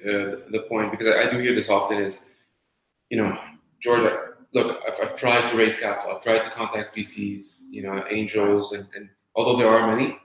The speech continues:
I haven't gotten as much reception in Canada as I would in the U S. So, sorry, man, I'm, I'm in the corner. I,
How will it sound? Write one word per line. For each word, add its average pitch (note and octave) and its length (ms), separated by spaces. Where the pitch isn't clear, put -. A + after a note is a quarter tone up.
I G#2+ 40
haven't A#2 300
gotten A2 300
as G2+ 140
much A2 200
reception G#2+ 560
in G#2 60
Canada G#2+ 420
as G#2+ 120
I G#2+ 40
would G#2+ 160
in G#2+ 120
the G2+ 60
U A2 260
S. - 300
So, G#2+ 500
sorry, A2+ 280
man, G#2+ 100
I'm, G#2+ 120
I'm A2 120
in A2+ 60
the A2+ 180
corner. A#2 260
I, F#2+ 160